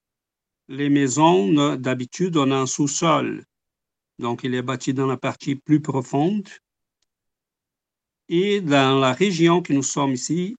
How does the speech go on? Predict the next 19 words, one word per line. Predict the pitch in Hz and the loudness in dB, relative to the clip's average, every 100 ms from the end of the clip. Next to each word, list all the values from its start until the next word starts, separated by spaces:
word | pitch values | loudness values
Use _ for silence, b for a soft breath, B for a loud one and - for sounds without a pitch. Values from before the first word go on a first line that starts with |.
| _ _ - | _ _ -8
on | 127 131 | -2 -2
a | 131 | -2
beaucoup | 120 156 202 - 190 196 | 0 2 2 -2 -6 -2
de | 156 | -2
rocs. | 127 135 - - - - _ _ _ _ _ _ _ _ _ | 0 -2 -2 -20 -20 -20 _ _ _ _ _ _ _ _ _
C'est | - 123 | -18 -12
très | 165 175 | -2 0
rocheux. | 165 143 - - 127 - _ _ _ _ _ _ _ _ _ _ _ _ _ _ _ _ _ _ _ | 2 0 0 -4 -4 -8 _ _ _ _ _ _ _ _ _ _ _ _ _ _ _ _ _ _ _
Et | 220 | -6
il | 254 254 180 | -2 0 4
y | 156 | 6
a | 170 | 4
des | 151 131 | 2 -2
endroits | 135 131 123 160 240 240 _ _ _ _ _ _ _ | -2 -2 -2 0 0 -2 _ _ _ _ _ _ _
qui | - 143 | -2 -2
vont | 131 160 156 | 0 0 0
utiliser | 151 131 127 190 | -4 -6 0 0
des | 175 151 170 196 | 0 -2 0 -2
machineries | 170 143 165 175 - 147 135 139 208 | -2 -2 -2 -4 -4 -2 0 -2 -4